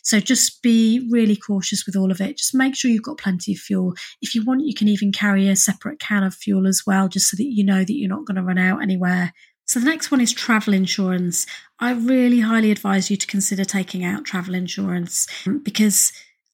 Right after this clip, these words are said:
I know it's normal to take out travel insurance when you travel internationally because it covers you for hospital cover and all kinds of things in, in countries abroad, or if you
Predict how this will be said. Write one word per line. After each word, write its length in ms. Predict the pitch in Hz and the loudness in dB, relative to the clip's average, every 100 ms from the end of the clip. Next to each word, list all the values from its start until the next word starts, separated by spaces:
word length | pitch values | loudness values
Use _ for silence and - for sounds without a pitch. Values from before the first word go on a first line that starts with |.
| - | 0
I 60 | |
know 220 | 233 240 262 | 4 6 4
it's 180 | - | 2
normal 320 | 240 226 214 196 | 2 4 4 2
to 80 | |
take 220 | - 196 202 | 0 0 -2
out 100 | 202 | -4
travel 300 | 196 190 190 | -4 -2 -2
insurance 420 | 185 - 185 - | -2 0 0 2
when 100 | 202 | 2
you 60 | 190 | 2
travel 320 | - 202 208 | 2 0 0
internationally 920 | - 185 - 175 - 190 185 175 175 - - | 0 -2 0 -2 -2 0 0 2 0 -4 -14
because 200 | - 190 | -6 -2
it 80 | - | -2
covers 340 | - 196 190 | 0 0 2
you 120 | 196 180 | 2 0
for 120 | 202 | -2
hospital 480 | - 190 - 190 196 | -2 -2 -2 -4 -4
cover 320 | - 180 202 | 0 0 2
and 100 | 190 | 2
all 100 | 190 | 0
kinds 320 | - 214 196 | 2 0 0
of 60 | - | -2
things 300 | 208 190 180 | -2 0 2
in, 140 | 180 | 2
in 220 | 277 190 | 2 -2
countries 420 | - 185 180 196 | 0 -2 0 0
abroad, 540 | 185 - 175 180 180 180 | 0 0 2 4 4 2
or 120 | 180 | 2
if 220 | 180 - | 0 -2
you 300 | 180 180 180 | 0 0 0